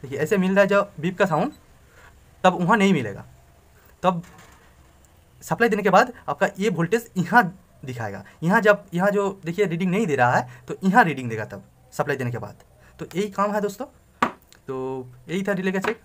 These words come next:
आज यही video था दोस्तों। Video थोड़ा सा अच्छा लगे तो like करना दोस्तों, और थोड़ा सा इन्फॉर्मेटिव लगे तो share करना दोस्तों के साथ, और हो सके तो दोस्तों मेरे channel को subscribe करना,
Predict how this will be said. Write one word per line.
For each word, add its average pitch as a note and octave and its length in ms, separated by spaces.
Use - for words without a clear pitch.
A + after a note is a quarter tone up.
आज D#3+ 320
यही G3 160
video F3+ 240
था G3+ 100
दोस्तों। G3 260
Video E3 240
थोड़ा F#3+ 180
सा F#3+ 160
अच्छा D#3+ 240
लगे F#3 160
तो F3+ 100
like E3+ 200
करना F#3+ 160
दोस्तों, F#3 260
और A2 260
थोड़ा E3+ 160
सा F#3+ 80
इन्फॉर्मेटिव F3+ 500
लगे F3 180
तो F3 220
share D#3 240
करना F#3 260
दोस्तों E3 220
के E3 60
साथ, G3 200
और A2 340
हो E3+ 80
सके F#3 160
तो F#3 80
दोस्तों F3 220
मेरे E3 140
channel E3 160
को E3 100
subscribe F3 320
करना, F3 180